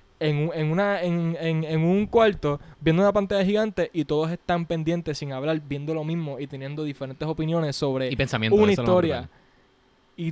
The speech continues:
Speaker 1: eh, el hecho de que tú puedas cautivar más de trescientas personas a la misma vez en un cuarto, o sea, eh, piénsalo, trescientas o más personas, o hasta menos, lo que sea, y están todos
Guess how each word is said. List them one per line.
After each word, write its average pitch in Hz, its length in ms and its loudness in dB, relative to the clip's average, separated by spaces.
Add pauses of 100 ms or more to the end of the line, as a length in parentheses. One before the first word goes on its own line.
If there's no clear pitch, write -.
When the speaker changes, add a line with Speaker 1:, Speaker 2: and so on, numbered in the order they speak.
Speaker 1:
eh, 170 160 -2
el 165 140 2
hecho 170 160 2
de 208 80 4
que 190 80 4
tú 175 80 4
puedas 190 160 0
cautivar 196 400 2
más 151 180 0
de 175 80 0
trescientas 160 380 -4
personas 180 360 -2
a 156 60 0
la 143 60 -2
misma 147 180 -2
vez 160 160 2
en 147 160 0
un 175 140 4
cuarto, 160 540 4
o 131 60 -16 (720)
sea, 160 360 0
eh, 160 240 -10 (340)
piénsalo, 175 640 2 (160)
trescientas 190 540 0
o 190 100 4
más 214 140 2
personas, 208 580 2
o 151 60 2
hasta 156 200 0
menos, 190 240 2
lo 156 120 0
que 143 80 -6
sea, 147 360 -2 (600)
y 165 80 -4
están 196 380 2
todos 175 440 2